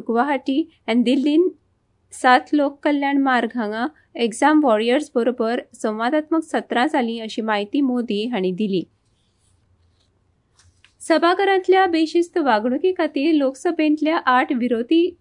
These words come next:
खासदारांक अर्थसंकल्पीय अधिवेशनाच्या उरिल्ल्या काळा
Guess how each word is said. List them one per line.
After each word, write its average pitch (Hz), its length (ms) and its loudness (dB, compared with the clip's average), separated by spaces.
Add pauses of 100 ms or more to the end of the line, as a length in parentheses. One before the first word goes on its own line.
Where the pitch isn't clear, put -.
खासदारांक 254 640 0 (280)
अर्थसंकल्पीय 330 880 2
अधिवेशनाच्या 254 840 0
उरिल्ल्या 269 480 0
काळा 233 320 2